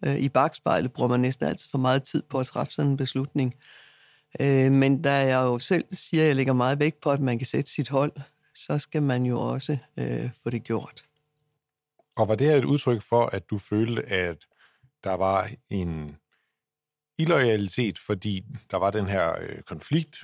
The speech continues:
Speaker 2: også
Speaker 1: Nej,
Speaker 2: med
Speaker 1: der var
Speaker 2: bestyrelsen?
Speaker 1: ikke nogen illoyalitet, og der var ikke nogen dramatik om det. Øh, nogle gange er der bare folk, der er dygtige folk, hvor man har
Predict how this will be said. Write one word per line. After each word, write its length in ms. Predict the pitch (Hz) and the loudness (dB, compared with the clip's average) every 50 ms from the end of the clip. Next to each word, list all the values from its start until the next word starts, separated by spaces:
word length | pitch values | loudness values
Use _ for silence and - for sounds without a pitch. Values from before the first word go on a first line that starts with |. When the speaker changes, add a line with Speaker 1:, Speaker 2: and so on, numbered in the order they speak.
| - - | -12 -6
Speaker 2:
også 100 | - 208 | -2 0
Speaker 1:
Nej, 220 | 208 196 180 156 143 | 2 4 4 4 2
Speaker 2:
med 60 | - | 2
Speaker 1:
der 80 | 165 | 0
var 40 | 156 | 0
Speaker 2:
bestyrelsen? 180 | 139 143 143 156 | 2 2 2 2
Speaker 1:
ikke 140 | 165 180 185 | 4 4 4
nogen 200 | 170 151 135 101 | 4 4 4 4
illoyalitet, 880 | 110 151 160 175 165 147 123 120 123 131 127 - - 180 175 151 143 | 2 2 2 4 4 4 2 2 2 0 -2 0 2 2 2 4 2
og 100 | 147 143 | 2 2
der 100 | 143 143 | 4 2
var 180 | 143 143 147 | 4 4 2
ikke 220 | 151 180 185 170 156 | 2 2 2 2 2
nogen 220 | 135 135 143 151 | 2 2 2 0
dramatik 600 | 151 143 120 113 107 110 - - - 165 170 - - | 0 0 -2 0 -2 -2 -4 -6 -6 -4 -4 0 0
om 260 | 147 - - - - | 0 0 -2 -4 -4
det. 160 | - 135 135 - - - - - - - _ _ - | -4 -4 -4 -4 -8 -20 -20 -20 -20 -20 _ _ -2
Øh, 560 | - 143 147 143 139 139 139 131 127 127 127 131 | 0 2 4 4 4 4 2 2 2 2 2 4
nogle 260 | 139 156 170 190 175 | 4 4 4 4 4
gange 300 | - 127 123 139 147 - | 2 2 2 2 2 0
er 80 | - | 0
der 100 | 143 135 | 0 -2
bare 300 | 123 135 139 135 139 151 | -2 0 0 2 2 0
folk, 320 | 147 - - 170 160 - - _ _ - | 0 -2 -2 0 0 0 -2 _ _ -2
der 60 | 165 | 0
er 200 | 143 135 120 113 | 2 2 2 0
dygtige 560 | 123 - - 208 233 233 - - 185 160 139 | 0 2 4 4 4 2 -2 -4 -2 0 0
folk, 420 | - - 139 143 143 - _ - - - _ _ - | 0 2 2 2 2 0 _ -16 -20 -20 _ _ -6
hvor 380 | 147 143 139 131 135 139 139 | -4 -2 -2 0 2 2 4
man 260 | 139 139 139 143 143 139 | 4 4 4 4 4 2
har 420 | 139 139 143 147 131 127 131 - | 2 0 0 0 0 0 0 -2